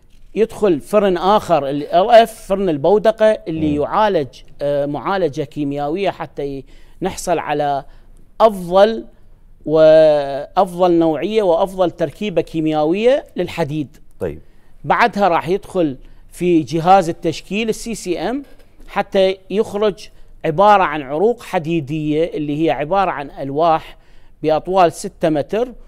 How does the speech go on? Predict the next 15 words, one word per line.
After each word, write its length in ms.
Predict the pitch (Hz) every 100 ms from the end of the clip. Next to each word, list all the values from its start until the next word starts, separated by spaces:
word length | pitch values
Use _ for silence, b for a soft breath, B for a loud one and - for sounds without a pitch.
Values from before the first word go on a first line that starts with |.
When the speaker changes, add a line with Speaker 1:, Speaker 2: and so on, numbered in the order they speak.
| b b
Speaker 1:
وبأبعاد، 800 | - 233 190 202 165 147 202 196 - -
آه، 160 | 156 156
ثلاثة 360 | 151 165 - 233
عشر 120 | 180
سنتيم 580 | - 170 160 - 185 196
في 160 | 202
ثلاثة 320 | 170 170 -
عشر 160 | 107 135
سنتيم. 440 | - 117 104 120 101 b b b b -
هذه 440 | 139 196 277 277 277
الألواح 640 | 247 196 180 160 147 - -
أو 140 | 147
هذه 420 | 143 196 226 214
العروق 440 | 220 180 180 170 170
الحديدية 880 | - 160 135 151 131 143 131 127